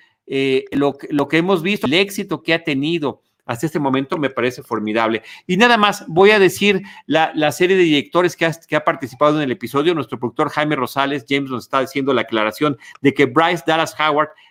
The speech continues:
ni más ni menos que dirigió dos de los episodios. Deborah Chow también dirigió dos. Eh, Dave Filoni, que es co-, digamos,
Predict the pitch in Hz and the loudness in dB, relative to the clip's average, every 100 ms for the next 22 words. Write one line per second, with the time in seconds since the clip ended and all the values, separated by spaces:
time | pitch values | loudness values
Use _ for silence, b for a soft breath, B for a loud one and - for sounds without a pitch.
0 | _ 135 156 170 190 185 180 175 - 135 | _ -6 0 2 2 2 0 0 0 -2
1 | 120 165 135 160 170 175 135 117 110 139 | 0 -2 2 2 2 0 -4 -8 -6 -2
2 | 139 143 160 B B - 123 180 185 165 | 0 -2 -6 B B -4 2 4 4 2
3 | - 160 165 175 123 113 120 180 185 143 | 2 2 2 2 -2 -2 2 2 2 -2
4 | 120 151 147 143 156 190 - b b _ | -4 -6 -4 -2 -2 -4 -12 b b _
5 | 143 143 143 143 139 139 151 170 175 165 | 0 2 4 4 4 2 2 2 0 2
6 | 175 170 175 - 127 120 _ _ _ - | 2 2 -2 -6 -8 -8 _ _ _ -4
7 | 170 170 135 123 156 160 - | -4 -4 -10 -4 -2 -4 -8